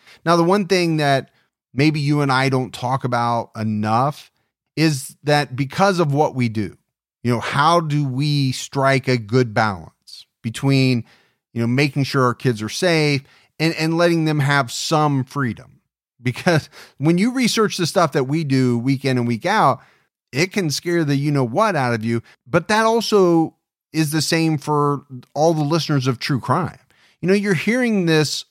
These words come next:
all the time, and many people listen to a, a lot of different podcasts.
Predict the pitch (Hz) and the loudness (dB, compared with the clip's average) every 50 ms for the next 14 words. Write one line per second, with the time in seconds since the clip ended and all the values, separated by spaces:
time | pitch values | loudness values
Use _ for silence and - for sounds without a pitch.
0 | _ _ _ - 143 165 180 190 185 165 160 139 - 156 135 113 92 98 98 110 | _ _ _ -6 -4 0 2 2 2 2 0 0 0 0 0 0 -2 -2 -2 0
1 | 123 147 160 160 143 135 - 151 135 131 131 131 127 131 127 - 123 117 113 - | 2 2 2 0 -2 -2 -2 -4 -2 0 0 2 2 0 0 0 0 -2 0 0
2 | - 123 120 117 113 104 - 113 120 113 110 117 123 127 123 117 104 101 117 107 | 0 2 2 2 0 0 0 0 0 2 2 2 2 2 2 0 0 -2 -4 -4
3 | - 107 98 92 110 123 139 151 135 123 - 113 101 98 98 - - | -4 -6 -6 -4 -2 0 0 0 -2 -2 -2 -2 -2 -2 -4 -8 -12